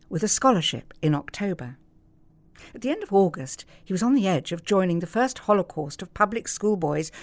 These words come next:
who threw themselves into the line. But the captain of his O T C, where he had been sergeant for nearly a year, headed him off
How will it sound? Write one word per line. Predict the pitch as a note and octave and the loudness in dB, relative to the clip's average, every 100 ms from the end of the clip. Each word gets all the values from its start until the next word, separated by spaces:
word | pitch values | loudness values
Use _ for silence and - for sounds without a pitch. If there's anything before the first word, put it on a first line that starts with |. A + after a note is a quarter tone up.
| - | -4
who | B3 | -2
threw | A#3+ - C#4 D4 | -2 2 4 6
themselves | F3 D3 E3 D#3 E3 | 4 0 -2 -2 0
into | G3 F3+ | 0 2
the | F3 | 2
line. | F3+ F#3+ E3 D3+ D#3 - - - - _ _ - | 4 6 4 2 -2 -8 -20 -20 -20 _ _ -12
But | A3+ | -12
the | - | -6
captain | D#4+ - - D#3 | -2 -2 -2 -6
of | D#3 | -4
his | F#3 F#3 | -2 2
O | F3+ | 2
T | F3 F3 | 0 -4
C, | E3+ - A3+ D#3 D#3 - - | -4 0 0 -2 -8 -12 -4
where | D#3+ | 0
he | E3+ | 2
had | F#3+ | 2
been | F#3 F3 | 0 -2
sergeant | - G#3+ F#3+ B2 | 4 4 4 -2
for | - | -4
nearly | D3 D#3+ C#3 | 0 2 2
a | |
year, | C#3+ E3+ D3 C#3 - - - | 0 2 2 0 -8 -20 -2
headed | F#3+ B3+ | 0 4
him | C#4+ | 4
off | D#3 C#3 - | 2 -2 -16